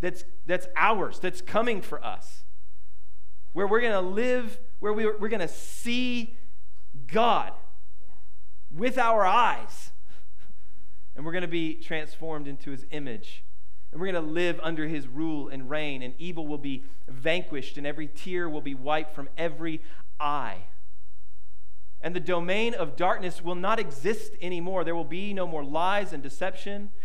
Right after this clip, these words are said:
There will be no more hurt and pain. We're, we are inheriting that life. That's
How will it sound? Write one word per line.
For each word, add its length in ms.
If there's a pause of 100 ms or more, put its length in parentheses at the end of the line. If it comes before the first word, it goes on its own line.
(140)
There 100
will 80
be 260
no 160
more 220
hurt 420
and 140
pain. 440 (1800)
We're, 320
we 160
are 100
inheriting 880
that 320 (160)
life. 580
That's 400